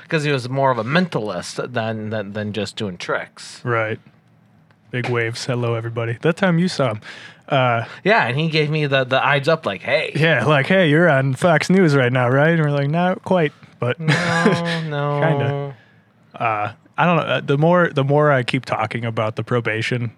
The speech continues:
Speaker 2: the more I think it might have actually been, like, a blessing in disguise. 'Cause I, I was a little reckless.
Speaker 1: Yeah, and you could totally use it as an excuse. Like, someone you don't like comes up, or y-, you get the wrong vibe and start flir-,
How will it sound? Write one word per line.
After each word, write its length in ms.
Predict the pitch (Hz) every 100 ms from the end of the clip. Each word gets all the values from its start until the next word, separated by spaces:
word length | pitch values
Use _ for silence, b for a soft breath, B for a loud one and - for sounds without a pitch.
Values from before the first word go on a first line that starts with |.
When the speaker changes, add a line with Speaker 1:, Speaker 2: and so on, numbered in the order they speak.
| -
Speaker 2:
the 120 | 120
more 240 | 113 117
I 120 | 117 113
think 260 | 123 117
it 80 | 120
might 220 | 117 113
have 80 | 113
actually 360 | 113 113 - 107
been, 360 | 110 107 113 - b b b b
like, 160 | - 110 -
a 80 | 127
blessing 460 | 113 113 113 117 113
in 100 | 113
disguise. 540 | 113 - 113 110 - - _ b b _ -
'Cause 140 | 143
I, 100 | 190 180
I 80 | 165
was 220 | 170 151
a 40 | 127
little 360 | 120 113 104 - -
reckless. 520 | 113 101 113 - - B B B 135 B -
Speaker 1:
Yeah, 140 | 135
and 140 | 151 202
you 60 |
could 180 | 190 247
totally 300 | 233 294 277
use 160 | 254 240
it 60 | 226
as 40 |
an 40 | 214
excuse. 800 | 190 - - 240 190 107 101
Like, 280 | 113 110 101
someone 300 | - 156 165
you 140 | 175 160
don't 160 | 170
like 200 | 160 160
comes 300 | - 156 151
up, 280 | 151 156 147
or 280 | 147 131 127 B B B B
y-, 60 | 156 156
you 200 | 147 170
get 220 | 156 151
the 80 | 160
wrong 260 | 147 147
vibe 200 | 131 135 151
and 100 | 131
start 260 | 151 131
flir-, 280 | - 135 127